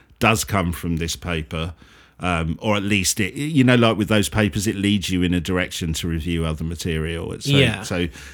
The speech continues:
Speaker 1: this is the base of it. It's an academic paper by Chris Rowe and Simon Sherwood from the Psychology Division of University College Northampton.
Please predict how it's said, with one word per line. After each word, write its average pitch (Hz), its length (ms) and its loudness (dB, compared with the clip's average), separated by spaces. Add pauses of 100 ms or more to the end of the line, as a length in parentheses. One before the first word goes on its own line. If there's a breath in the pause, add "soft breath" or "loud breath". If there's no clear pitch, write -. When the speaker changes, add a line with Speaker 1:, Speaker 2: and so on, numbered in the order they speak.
Speaker 1:
this 135 180 4
is 143 140 2
the 117 80 -2
base 104 340 4
of 90 80 -2
it. 95 220 0 (460 loud breath)
It's - 180 2
an 123 80 4
academic 131 460 2
paper 107 300 2
by 98 180 0
Chris - 400 0
Rowe 95 340 4
and 92 220 -4
Simon 113 340 2
Sherwood 90 640 2 (400 loud breath)
from 98 220 2
the 92 80 2
Psychology 104 720 2
Division 87 540 0
of 87 160 -2
University 92 640 2
College 85 440 0
Northampton. 87 760 -2